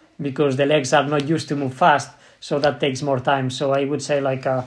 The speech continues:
then during the summer, like, the, the speed is, uh, increasing because you're running more, but the power is, is kind of, uh, decreasing from the, because, uh, you use less power on the summer running than,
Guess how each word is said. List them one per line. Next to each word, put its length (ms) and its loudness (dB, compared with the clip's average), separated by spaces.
then 220 2
during 240 0
the 80 4
summer, 300 0
like, 280 0
the, 400 0
the 160 -2
speed 840 -6
is, 280 2
uh, 80 6
increasing 680 2
because 300 0
you're 140 0
running 280 2
more, 220 4
but 240 2
the 200 0
power 440 6
is, 240 -2
is 180 -4
kind 220 -4
of, 180 -2
uh, 200 0
decreasing 760 -2
from 280 0
the, 440 0
because, 460 0
uh, 300 2
you 180 0
use 280 2
less 200 0
power 360 4
on 140 0
the 100 0
summer 360 0
running 420 0
than, 320 -4